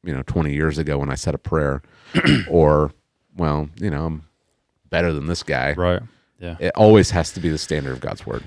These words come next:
Speaker 2: Yeah. All right, George. Well, good. And then next week, you're going to, uh, introduce us to Jesus as the high priest, right?
Speaker 1: Yep.
Speaker 2: It's gonna be some good stuff.
Speaker 1: Yeah, we don't have to, we're not left in despair.
Speaker 2: Right.
Speaker 1: We're left with hope.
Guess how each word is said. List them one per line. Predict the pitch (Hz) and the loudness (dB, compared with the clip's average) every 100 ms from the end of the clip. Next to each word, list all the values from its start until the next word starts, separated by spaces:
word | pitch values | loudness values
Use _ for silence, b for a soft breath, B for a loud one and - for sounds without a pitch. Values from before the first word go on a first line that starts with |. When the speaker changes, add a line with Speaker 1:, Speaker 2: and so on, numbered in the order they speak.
| - | -4
Speaker 2:
Yeah. | 95 85 B B B B B | -2 -2 B B B B B
All | 104 | 6
right, | 143 143 | 6 6
George. | 117 117 110 | 4 2 2
Well, | 95 | 2
good. | 123 120 | 4 6
And | 113 110 | 4 4
then | 110 107 | 2 2
next | 113 - | 0 0
week, | 117 127 - | 0 0 0
you're | 98 92 | -2 0
going | 92 90 | 0 -4
to, | - 92 87 87 85 95 - | -4 -4 -2 -4 -6 -10 -12
uh, | 90 85 80 80 | -8 -8 -8 -8
introduce | 101 95 92 90 90 | -8 -6 -6 -6 -6
us | - | -10
to | - | -10
Jesus | 85 - 92 95 | -12 -10 -10 -10
as | 90 85 | -10 -10
the | |
high | 85 90 | -8 -8
priest, | 85 90 107 - - _ _ _ | -6 -6 -8 -10 -16 _ _ _
right? | 87 95 - _ _ - | -12 -12 -12 _ _ -6
Speaker 1:
Yep. | 85 - | -6 -6
Speaker 2:
It's | - | -10
gonna | - 95 | -6 -4
be | 90 | -2
some | 90 92 87 | -4 -4 -2
good | 95 | -4
stuff. | - - 95 123 - - | -4 0 0 0 -4 -8
Speaker 1:
Yeah, | 165 | 0
we | 92 | 4
don't | 104 131 | 6 6
have | 135 120 | 6 4
to, | - 98 | 6 6
we're | 101 | 6
not | 151 196 113 | 6 4 6
left | 113 104 - - | 6 6 2 -2
in | 120 101 | 0 2
despair. | 92 - 85 69 - _ _ | 0 0 -2 -2 -6 _ _
Speaker 2:
Right. | 98 92 90 _ b b - | 0 0 0 _ b b 2
Speaker 1:
We're | 107 | 4
left | 120 - | 6 4
with | 95 | 2
hope. | 85 110 - | 4 2 2